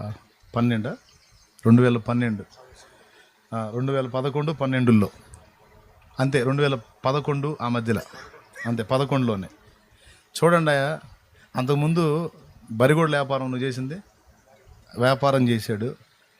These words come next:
రెండు వేల పదకొండులో నమ్ముకున్నాడంటే ఇప్పటికి ఎన్ని ఏళ్ళు? ఎన్ని ఏళ్ళు? పద్నాలుగేళ్ళ?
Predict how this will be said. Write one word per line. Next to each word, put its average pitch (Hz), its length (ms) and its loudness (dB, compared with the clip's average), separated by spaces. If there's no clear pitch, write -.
రెండు 156 220 2
వేల 180 200 4
పదకొండులో 185 560 2
నమ్ముకున్నాడంటే 170 680 -2
ఇప్పటికి 156 260 -2
ఎన్ని 160 200 0
ఏళ్ళు? 165 360 -2
ఎన్ని 123 160 0
ఏళ్ళు? 135 180 -4
పద్నాలుగేళ్ళ? 143 600 0